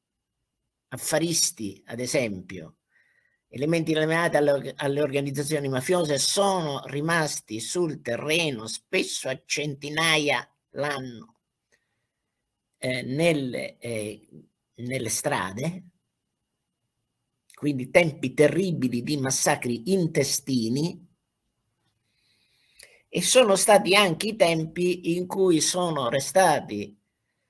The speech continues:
sulle, ehm, strade i cosiddetti cadaveri, quelli che vennero detti una volta con una frase di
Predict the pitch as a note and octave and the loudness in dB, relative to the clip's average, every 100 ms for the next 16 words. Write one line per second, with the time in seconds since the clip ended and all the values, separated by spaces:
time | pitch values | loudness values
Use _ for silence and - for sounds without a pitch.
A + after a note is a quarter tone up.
0 | _ _ _ _ _ _ _ _ _ _ | _ _ _ _ _ _ _ _ _ _
1 | - - - F#3+ F3+ D3+ B2+ G#2+ G2+ - | -12 -8 -2 0 2 2 2 2 0 -6
2 | - G2 E2+ E2 D2+ C#2+ G#1+ G1+ G1+ G1+ | -12 -10 -10 -12 -12 -14 -14 -16 -18 -20
3 | G1+ G1+ G1+ - - - - - E3+ D3+ | -20 -20 -20 -20 -20 -14 -8 -2 0 2
4 | G2+ G2 B2 F3+ F#3+ - _ _ _ _ | 0 -4 -2 -2 -2 -8 _ _ _ _
5 | G#3 A#3 A3+ - A#3 G3+ B2 C3+ B2 A#2 | -2 0 0 2 4 4 2 0 -2 -4
6 | - - A#2+ - _ - D#3+ C3+ B2+ C3 | -10 -8 -8 -8 _ 0 4 4 2 0
7 | B2 B2 - F3 D#3 C#3+ C3+ B2+ A#2+ C3+ | 0 -2 -4 -4 -2 -2 -4 -6 -8 -4
8 | D3 C3 C3+ D3+ C#3 G2+ - G2 A2+ E3 | -4 -2 0 2 2 0 -6 -10 -6 -2
9 | A#2+ G#2 E2 - - - - A2 G2+ G#2 | -2 -4 -10 -18 -20 -20 -16 -14 -12 -14
10 | - - D3 C3 A2 - D#2+ - G2+ A2 | -14 -6 0 2 2 -2 -8 -14 -12 -8
11 | A2+ - | -8 -10